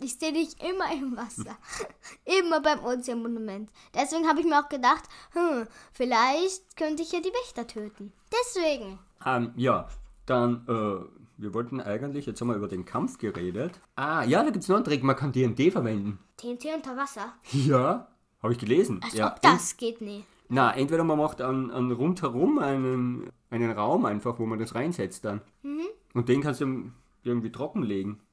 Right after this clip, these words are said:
Speaker 2: Ja, aber ich glaub, wenn's rundherum einen Raum machst. Und dann könntest du von unten reinsprengen, glaub ich.
Speaker 1: <laughs>
Speaker 2: Dann brauchst du nämlich keine Ablehnung. Also dann wär's ja wurscht, wenn's Ablehnung kriegst. Das ist ein
Speaker 1: Stimmt.
Speaker 2: interessanter Tipp, gell?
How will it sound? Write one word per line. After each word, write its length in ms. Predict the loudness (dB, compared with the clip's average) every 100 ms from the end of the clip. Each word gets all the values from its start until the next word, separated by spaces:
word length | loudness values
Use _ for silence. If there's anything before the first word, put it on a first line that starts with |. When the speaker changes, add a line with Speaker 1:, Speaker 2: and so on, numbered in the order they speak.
| _
Speaker 2:
Ja, 140 | -8 -4
aber 100 | -4
ich 40 |
glaub, 160 | -4 -4
wenn's 160 | -4 -6
rundherum 340 | -8 -6 -4
einen 180 | -4 -6
Raum 220 | -8 -6
machst. 260 | -6 -10 _ -10
Und 160 | -6 2
dann 220 | 2 2
könntest 260 | 0 -2 -2
du 40 |
von 120 | -2
unten 300 | 0 -2 0
reinsprengen, 880 | -2 0 -2 -4 -6 -2 -2 -4 -8 _ _ -4
glaub 340 | 0 0 0
ich. 120 | -2 -6 -20
Speaker 1:
<laughs> 120 | -18 -20 _ -4
Speaker 2:
Dann 100 | 2
brauchst 200 | 4 4
du 40 | 2
nämlich 140 | 2
keine 200 | 0 4
Ablehnung. 580 | 6 6 4 2 0 -2
Also 160 | -6 -2
dann 220 | -2 0
wär's 160 | -2 0
ja 100 | 0
wurscht, 220 | -2 -2
wenn's 160 | -6 -6
Ablehnung 500 | -6 -2 0 0 -2
kriegst. 340 | -4 -6 -8 -8
Das 80 | -6
ist 80 | -2
ein 100 | 0
Speaker 1:
Stimmt. 40 |
Speaker 2:
interessanter 600 | 2 0 0 -2 -2 -4 -2
Tipp, 260 | -2 -2 -2
gell? 220 | 0 0